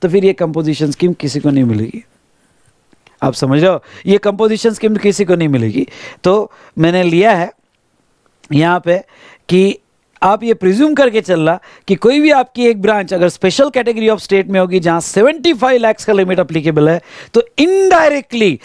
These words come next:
सभी ब्रांच के लिए सेवेंटी फ़ाइव लैक्स का ही लिमिट आपके लिए एप्लीकेबल होगा। ओके, तो ऐसे केस में आपका एग्रीगेट टर्नओवर जो है सेवेंटी फ़ाइव लैक्स indirectly हो जाएगा, उसको आप भी कुछ नहीं कर सकते, आप भी कुछ नहीं कर सकते।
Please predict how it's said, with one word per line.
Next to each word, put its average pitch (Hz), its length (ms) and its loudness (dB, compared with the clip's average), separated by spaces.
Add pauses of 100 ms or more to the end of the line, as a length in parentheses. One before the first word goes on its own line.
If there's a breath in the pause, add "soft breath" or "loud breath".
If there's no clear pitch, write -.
(160 loud breath)
सभी 339 400 2
ब्रांच 247 420 -4
के 180 140 -4
लिए 180 360 2 (180 soft breath)
सेवेंटी 294 640 0
फ़ाइव 214 260 -2
लैक्स 180 300 -2
का 180 100 -2
ही 151 120 -2
लिमिट 151 340 0
आपके 139 260 -4
लिए 143 120 2
एप्लीकेबल 135 480 -2
होगा। 165 280 0 (320 loud breath)
ओके, 165 300 -2 (300 soft breath)
तो 190 120 2
ऐसे 226 440 -2
केस 202 280 0
में 208 100 -2
आपका 185 280 0
एग्रीगेट 180 440 0
टर्नओवर 170 360 0
जो 156 140 2
है 185 80 2
सेवेंटी 170 440 0
फ़ाइव 151 280 0
लैक्स 156 360 -2
indirectly 185 640 0
हो 123 100 -2
जाएगा, 107 360 -10 (280 loud breath)
उसको 156 240 -2
आप 170 300 -2
भी 175 140 -2
कुछ 170 220 -8
नहीं 127 140 -6
कर 120 140 -8
सकते, - 400 -18 (540)
आप 156 120 -2
भी 170 100 -4
कुछ 165 240 -6
नहीं 147 100 -2
कर 139 120 -2
सकते। 170 380 -2